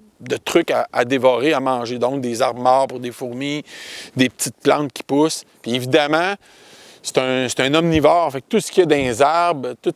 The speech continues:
ce qui est, tous les glands, tout ce qui concerne les jeunes bourgeons, ben, il va monter aux arbres, il va aller chercher ça.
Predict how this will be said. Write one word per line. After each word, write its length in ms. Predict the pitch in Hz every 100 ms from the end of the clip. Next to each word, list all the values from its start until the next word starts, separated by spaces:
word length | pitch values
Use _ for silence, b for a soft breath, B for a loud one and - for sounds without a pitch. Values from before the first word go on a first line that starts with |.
| - 156
ce 120 | -
qui 520 | 151 135 127 127 135
est, 80 | 123
tous 160 | 147 131
les 160 | 120 117
glands, 500 | 117 143 156 165 160
tout 120 | 147 -
ce 160 | 139 -
qui 120 | -
concerne 540 | 143 135 123 156 147
les 180 | 131 123
jeunes 220 | 123 151
bourgeons, 460 | 139 123 123 147 165
ben, 120 | 127
il 80 | 131
va 100 | 127
monter 300 | 131 131 127
aux 160 | 143 117
arbres, 180 | 156 143
il 40 |
va 80 | 120
aller 80 | 135
chercher 300 | 135 127 104
ça. 120 | -